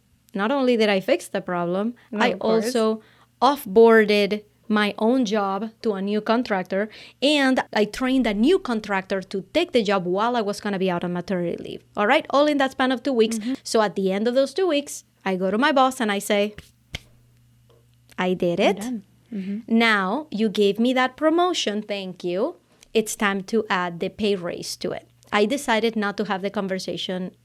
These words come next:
Speaker 1: originally because I'm like, "I don't even know what this new job really is. So it's time for you to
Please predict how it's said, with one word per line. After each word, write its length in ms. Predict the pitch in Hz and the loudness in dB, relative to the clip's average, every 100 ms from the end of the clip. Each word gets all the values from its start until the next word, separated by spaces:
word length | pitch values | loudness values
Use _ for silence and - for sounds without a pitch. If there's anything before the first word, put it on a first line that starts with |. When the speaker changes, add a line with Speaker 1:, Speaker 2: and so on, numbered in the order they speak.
| _ | _
Speaker 1:
originally 720 | 202 185 190 214 240 262 311 277 | 0 2 2 0 0 0 0 0
because 400 | 202 196 185 196 | 0 0 -2 -2
I'm 80 | |
like, 140 | 185 185 | -4 -4
"I 60 | |
don't 160 | 180 220 | -4 -4
even 160 | 220 202 | -2 -2
know 100 | 190 | -2
what 160 | 190 | -4
this 160 | 185 196 | -6 -8
new 140 | 180 | -8
job 280 | 165 180 175 | -6 -6 -4
really 300 | 180 170 160 | -6 -6 -8
is. 380 | 170 - - - - - - - - | -4 -4 -6 -12 -18 -20 -18 -18 -4
So 400 | - 214 202 - _ - | 4 4 4 -2 _ -16
it's 100 | - | -4
time 300 | 214 208 220 | 0 0 -2
for 200 | - 196 | -2 -2
you 240 | 180 185 | 0 -2
to 340 | 180 180 175 | -2 -4 -4